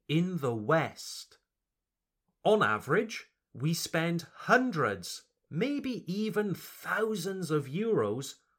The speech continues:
on presents for friends and family. Without a doubt, consumerism plays a role in modern Christmas. So maybe you saw the title of this episode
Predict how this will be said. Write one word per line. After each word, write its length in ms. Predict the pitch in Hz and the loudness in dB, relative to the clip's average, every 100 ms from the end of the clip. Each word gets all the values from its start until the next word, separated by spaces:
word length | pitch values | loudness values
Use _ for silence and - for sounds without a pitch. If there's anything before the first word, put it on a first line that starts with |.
| _ | _
on 220 | 117 104 | -6 -6
presents 640 | 95 - 123 147 170 185 - | -6 0 2 2 -2 -6 -8
for 240 | - 92 | -8 -8
friends 640 | 92 - 107 120 143 170 - | -8 -4 -2 -2 -2 -4 -4
and 120 | 160 | -4
family. 600 | 165 208 226 240 120 90 - _ _ _ _ _ _ _ _ _ | 0 0 0 0 -2 -4 -10 _ _ _ _ _ _ _ _ _
Without 480 | 104 123 123 180 208 | -6 2 8 8 6
a 60 | 160 | 2
doubt, 520 | 180 208 123 - - _ _ _ _ - | 2 2 2 -4 -14 _ _ _ _ -14
consumerism 1300 | 110 98 - - 175 240 196 101 95 117 151 165 | -12 -10 -6 -2 -2 0 0 -2 -2 -4 -4 -6
plays 500 | - 120 143 202 220 | -8 -2 0 0 -2
a 60 | 240 | -2
role 520 | 151 104 110 143 - _ - | 0 2 0 -2 -8 _ -4
in 220 | 156 185 | -2 0
modern 480 | 160 110 107 139 151 | -2 -2 -2 -4 -4
Christmas. 800 | - 220 - 220 123 87 - - _ _ _ _ _ _ _ _ _ _ _ _ _ _ _ _ _ _ _ _ _ _ | -4 -4 -4 -4 -6 -6 -12 -12 _ _ _ _ _ _ _ _ _ _ _ _ _ _ _ _ _ _ _ _ _ _
So 220 | - 185 | -4 -2
maybe 340 | 180 277 285 | 0 0 0
you 260 | 277 180 196 | -2 -2 -2
saw 680 | 165 - - 226 220 151 107 - | -2 -2 4 6 6 4 2 -8
the 180 | 117 143 | -4 -2
title 580 | - 190 254 254 214 147 | 2 4 4 2 2 4
of 180 | 110 | 2
this 160 | 113 113 | -4 -6
episode 640 | 98 95 - - 135 175 | -6 -8 -8 -2 -2 -2